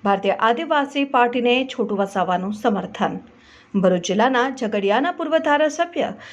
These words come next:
છોટુ વસાવાએ ભારત આદિવાસી પાર્ટીને સમર્થન આપ્યું છે. ભરૂચ જિલ્લાના ઝઘડિયાના પૂર્વ ધારાસભ્ય છોટુ વસાવાએ ભારત આદિવાસી પાર્ટીને સમર્થન આપ્યું છે, ત્યારે આગામી દિવસોમાં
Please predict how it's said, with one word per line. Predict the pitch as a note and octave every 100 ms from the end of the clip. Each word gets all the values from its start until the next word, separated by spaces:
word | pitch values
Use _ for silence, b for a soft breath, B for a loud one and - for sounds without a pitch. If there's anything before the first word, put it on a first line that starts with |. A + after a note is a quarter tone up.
| B -
છોટુ | E4 F4+ A#4 A#4+
વસાવાએ | C#4+ C4+ A#3+ A#3+ B3+
ભારત | C4+ B3+ G#3+ G#3
આદિવાસી | F#3+ G3+ F#3+ G3+ G#3
પાર્ટીને | C#4 B3 A3+ A3+ A3 A#3+
સમર્થન | - G#3+ D#3+ D#3+ A#3+
આપ્યું | C4 A#3+ G#3
છે. | - - - - _ _ _ b b b b b b b B3+
ભરૂચ | B3 C4+
જિલ્લાના | C#4 C#4 F4+ G4+
ઝઘડિયાના | G4+ F4 F4 E4 F4
પૂર્વ | F4 D#4 D4
ધારાસભ્ય | D4 C#4 C4+ C#4 C4+ C4+
છોટુ | C4+ C4+ A3+
વસાવાએ | A3+ A#3 A3+ A3+ B3
ભારત | B3 A3 G#3
આદિવાસી | G3 G3+ G3+ G#3 C4+
પાર્ટીને | A#3 A3+ A3+ A#3+
સમર્થન | B3 A#3 G3+ G3+ - C#4
આપ્યું | D#4+ F4 F4
છે, | - -
ત્યારે | - F3 -
આગામી | - A3 C#4 E4+
દિવસોમાં | E4+ E4 G4+ D4+ F3